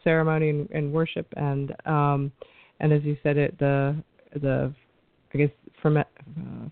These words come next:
feminine fertility. Um, when, what should we be using these sites for today? Or, and, and I know there was a mention of, you know, remembering us,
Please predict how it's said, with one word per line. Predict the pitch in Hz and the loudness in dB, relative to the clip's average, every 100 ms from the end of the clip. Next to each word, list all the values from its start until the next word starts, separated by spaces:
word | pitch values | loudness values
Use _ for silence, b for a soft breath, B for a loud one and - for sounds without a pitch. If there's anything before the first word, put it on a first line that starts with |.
| - | 2
feminine | 180 175 160 151 | 4 4 2 -2
fertility. | - 131 180 170 156 - b b b b - | -6 -4 -2 -2 -4 -8 b b b b -2
Um, | 160 156 151 147 147 - | 2 4 4 2 -4 -6
when, | 185 240 302 262 _ _ _ _ _ - | 0 2 2 -4 _ _ _ _ _ -12
what | 196 208 294 - | -4 0 0 -2
should | 294 226 | -6 -4
we | 214 | -4
be | 196 | -4
using | 185 185 185 175 | -4 -4 -4 -6
these | 160 151 - | -6 -8 -8
sites | 147 - _ - | -10 -10 _ -8
for | 147 139 - | -6 -6 -10
today? | 135 139 113 - - | -4 0 0 -4 -2
Or, | 151 147 139 - - | 2 2 0 -6 -8
and, | 151 175 170 - | -2 2 0 2
and | 170 | 2
I | 165 | 4
know | 180 180 | 4 4
there | 175 170 | 4 4
was | 160 156 - - | 2 0 -4 -6
a | 143 | -4
mention | 143 151 147 147 | -2 -2 -2 -4
of, | 139 135 | -4 -4
you | 143 | -4
know, | 143 | -4
remembering | 135 151 156 156 143 135 135 | -2 0 2 2 0 -4 -4
us, | 131 127 | -4 -6